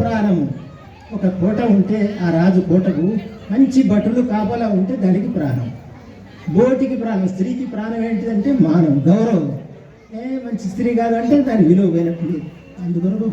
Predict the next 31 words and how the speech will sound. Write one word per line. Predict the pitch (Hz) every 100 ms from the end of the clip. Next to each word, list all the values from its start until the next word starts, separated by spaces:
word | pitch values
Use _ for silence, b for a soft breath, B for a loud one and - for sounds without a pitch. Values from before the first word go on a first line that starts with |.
| 135
బోటికి | 196 220 240 240 233
ప్రాణం | 196 175 214 254 151
మానం, | 139 131 113 - - - - - -
చీటికి | 220 285 302 277 262
ప్రాణం | 254 240 233 214 214
ఊరాలు | 185 185 190 240 -
సిద్ధమవుతుంది. | 185 175 147 - 120 - - -
చీటికి | 185 202 185 165
అంటే | 156 151 113 - - - 254
మనం | 240 233
ఒక | 226 220 185 165 - - 170
మ్యాటర్ | 202 220 214 202
రాసాము, | 208 165 196 180 -
రామసర్ | 190 208 202 180 175
నోటు, | 147 139 147 - 175
ఇంత | 180 175 151 - - -
మ్యాటర్ | 180 190 190
అంతా | 196 190 233
అందులో | 180 170
రాసాము, | 143 139 120 - - - -
కింద | 240 262 -
సంతకం | 208 220 247 208
పెట్టలేదు. | 165 147
వరాలు | 156 202 233 202
అంటే | 185 226
సంతకం, | 185 185 175 143 143 - - - - -
సంతకం | 226 247 262 226
లేదు, | 196 147 135 - - - - - -
అని | 190 185
ప్రాణం | 180 185 - 185
లేనట్టే. | 185 185 -